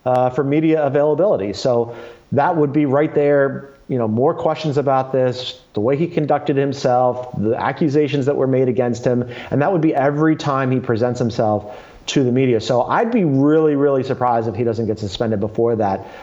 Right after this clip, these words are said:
just as a hedge against that. I think that if the Brown, if I'm the Browns, you're looking at this saying, "Well, it's going to happen. He's going to get suspended.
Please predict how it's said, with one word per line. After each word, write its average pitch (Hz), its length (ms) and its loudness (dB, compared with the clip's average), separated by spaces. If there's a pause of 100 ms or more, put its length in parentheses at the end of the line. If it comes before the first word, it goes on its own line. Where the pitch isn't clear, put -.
(100)
just 165 220 0
as 220 120 2
a 214 60 2
hedge 175 240 -2
against 175 260 0
that. 123 120 0
I 113 80 0
think 127 280 -4
that 156 60 4
if 127 120 -4
the 147 80 2
Brown, 151 520 0
if 139 120 0
I'm 185 160 0
the 165 60 2
Browns, 135 680 -2 (420)
you're 143 120 4
looking 165 240 2
at 143 100 0
this 143 160 0
saying, 139 300 2
"Well, 131 100 4
it's 135 100 -2
going 165 300 2
to 143 60 2
happen. 131 560 -2
He's 117 140 0
going 151 260 2
to 147 40 0
get 151 140 0
suspended. 127 680 -2